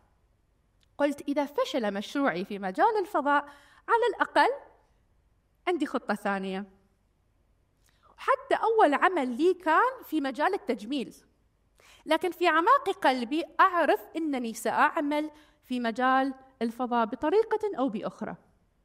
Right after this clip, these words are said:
فشاركت مع مشاريع كثيرة، بنأت محرك صاروخي صغير، أقمار صناعية، شاركت مع شركات كثيرة،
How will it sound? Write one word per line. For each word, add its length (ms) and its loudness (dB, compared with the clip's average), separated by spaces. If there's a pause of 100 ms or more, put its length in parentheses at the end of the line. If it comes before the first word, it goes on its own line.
(2500)
فشاركت 600 2
مع 260 0
مشاريع 560 0
كثيرة، 560 -4
بنأت 420 -4
محرك 400 -2
صاروخي 480 -6
صغير، 600 -8 (580)
أقمار 360 0
صناعية، 880 -4 (220)
شاركت 440 -2
مع 180 0
شركات 540 -4
كثيرة، 640 -4